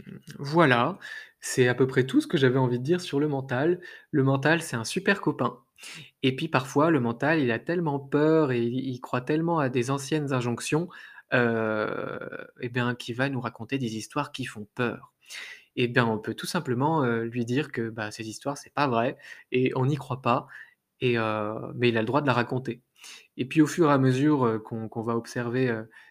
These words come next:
qu'il nous raconte cette histoire, mais qu'on va pas la suivre, eh ben, on va pas alimenter, heu, ce délire-là et finalement, il va la raconter de moins en moins, cette histoire.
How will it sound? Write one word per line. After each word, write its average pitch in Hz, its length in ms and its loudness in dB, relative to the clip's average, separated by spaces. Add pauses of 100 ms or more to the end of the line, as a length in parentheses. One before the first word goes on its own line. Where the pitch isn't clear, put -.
(140)
qu'il 127 120 -6
nous 123 80 -2
raconte 120 300 -2
cette 123 200 -6
histoire, 135 360 -2
mais 120 120 -2
qu'on 113 120 -10
va 110 120 -6
pas 143 140 -4
la 117 100 0
suivre, 143 440 -2 (300)
eh 117 80 -4
ben, 135 140 -2
on 139 60 -2
va 131 140 0
pas 151 200 2
alimenter, 139 680 0 (280)
heu, 123 680 -4
ce 131 200 -8
délire-là 123 720 -2 (500)
et 127 80 -6
finalement, 127 540 -2
il 123 100 -4
va 117 140 -2
la 117 120 -2
raconter 117 580 -8
de 117 120 -6
moins 117 360 -4
en 113 120 -6
moins, 110 280 -8
cette - 260 -16
histoire. - 520 -18